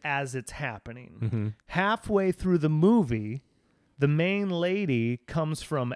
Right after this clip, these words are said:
Speaker 1: absolute privilege to a-, trying to eat vegetables out of the fucking ground,
Speaker 2: <laughs>
Speaker 1: right?
Speaker 2: Mm-hmm, mm-hmm.
Speaker 1: She's going to, like, balls in,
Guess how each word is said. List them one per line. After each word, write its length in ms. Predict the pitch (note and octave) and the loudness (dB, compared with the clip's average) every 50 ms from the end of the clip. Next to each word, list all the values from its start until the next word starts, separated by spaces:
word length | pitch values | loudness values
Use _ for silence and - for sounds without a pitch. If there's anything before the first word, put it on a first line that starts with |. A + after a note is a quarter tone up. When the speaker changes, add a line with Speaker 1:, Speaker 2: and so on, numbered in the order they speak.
| - | -8
Speaker 1:
absolute 720 | - D3+ D#3 E3 E3 - - F#3 F3 E3 E3 D#3 - - | -8 -6 -6 -6 -6 -4 -2 0 4 4 4 4 2 0
privilege 720 | - - F3+ F3+ E3+ C#3 C#3 C3+ B2+ B2+ B2 A#2+ - - - - - - _ _ _ _ - | -8 -8 -6 -6 -6 -6 -6 -6 -6 -6 -6 -10 -14 -16 -18 -20 -20 -20 _ _ _ _ -12
to 320 | - - E3+ D#3 C3+ - - _ - | -4 0 2 2 2 2 0 _ -6
a-, 180 | D#3+ D#3 D#3 - _ - E3+ | -6 -6 -6 -8 _ -14 -12
trying 600 | - - - - F#3 F#3 F3+ F3 F3+ F3+ F3+ F3+ | -8 -6 0 2 4 4 4 4 2 2 2 0
to 260 | - - F3+ E3+ D3+ - _ _ | 0 -2 -4 -4 -4 -6 _ _
eat 240 | - F#3+ F#3 F#3 D#3+ | -6 -4 -4 -4 -4
vegetables 680 | C#3+ B2+ C#3+ D#3 D3 - - F3 D#3+ D3+ D3 C#3 A#2+ - - | 0 2 2 2 2 0 -2 0 2 4 4 2 2 -2 -4
out 180 | D3 C3+ C3+ C3+ | -2 -2 -2 -2
of 160 | C3 B2 B2 | -2 -2 0
the 80 | C3 | -2
fucking 640 | A#2 - - - F3+ D3 - - - D3+ C3+ B2+ B2 | -2 -2 0 0 2 2 2 0 -6 -6 -6 -6 -4
ground, 800 | A2+ C3 A#2 B2 A#2+ B2 B2+ A#2 A2+ A2 G#2+ G#2 G#2+ A2+ A#2+ A2 - - - - - - | -4 -4 -4 -4 -4 -4 -4 -2 -2 -2 -4 -6 -6 -6 -6 -6 -6 -8 -10 -16 -18 -20
Speaker 2:
<laughs> 240 | - - - - - | -20 -20 -18 -12 -4
Speaker 1:
right? 320 | C3 C#3 D3 B2+ B2+ A#2+ | 0 2 4 4 4 2
Speaker 2:
Mm-hmm, 200 | A#2 C3+ D3+ A#2+ | 0 -2 -2 0
mm-hmm. 60 | A#2 B2 | 2 4
Speaker 1:
She's 240 | A#2+ F3+ F#3+ E3+ | 4 4 4 4
going 360 | D3+ G#3 G#3+ G3+ G3+ G3 F#3 F3 | 2 0 -2 0 0 0 0 0
to, 60 | F3 | 2
like, 340 | D#3+ D#3 D3 D3 B2+ B2 B2+ | 2 4 2 2 0 -2 -2
balls 640 | A2+ E3 E3+ F3 F3 E3 E3 D3+ D3 C#3+ C3+ A#2 B2+ | 2 2 4 4 2 2 0 0 0 0 -2 -4 -4
in, 460 | E3+ E3+ C#3+ B2+ B2+ B2 A#2+ A#2 G#2 | -4 -2 0 2 2 2 2 0 -2